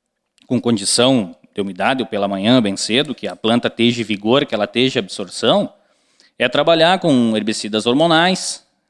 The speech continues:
né, pra essa linha, trabalhar ou até com o rit, né, que a gente tá trabalhando esse ano, então é uma ferramenta muito importante pra isso, pra que a lavoura se desenvolva no limpo, né, porque é aquela história que o jogo se ganha no começo.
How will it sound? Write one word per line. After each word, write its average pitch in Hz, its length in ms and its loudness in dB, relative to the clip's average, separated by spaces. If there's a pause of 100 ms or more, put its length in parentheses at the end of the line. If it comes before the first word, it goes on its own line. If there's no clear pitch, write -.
né, 104 340 -2
pra - 140 -4
essa 92 240 -2
linha, 139 340 2 (580)
trabalhar 110 520 2
ou 113 340 4
até 110 300 0
com 107 200 -6
o 101 40 -8
rit, 120 380 -2
né, 107 140 -2
que 101 100 -10
a - 20 -6
gente 98 180 -12
tá 98 200 -2
trabalhando 101 440 -4
esse - 180 -6
ano, 135 180 0
então 104 260 -2
é 104 60 2
uma 110 200 4
ferramenta 110 640 0
muito 120 340 -2
importante 113 460 -6
pra 135 160 0
isso, 139 340 -2 (440)
pra 160 160 2
que 196 100 -2
a 220 80 4
lavoura 240 380 4
se 254 140 -2
desenvolva 233 600 2
no 156 80 -2
limpo, 110 340 -4 (840)
né, 101 180 -2
porque 107 200 -8
é 110 60 2
aquela 120 280 0
história 143 460 2
que 120 520 0 (480)
o 113 380 0
jogo 123 320 2
se 165 160 0
ganha 156 300 0
no 156 80 -2
começo. 104 560 -6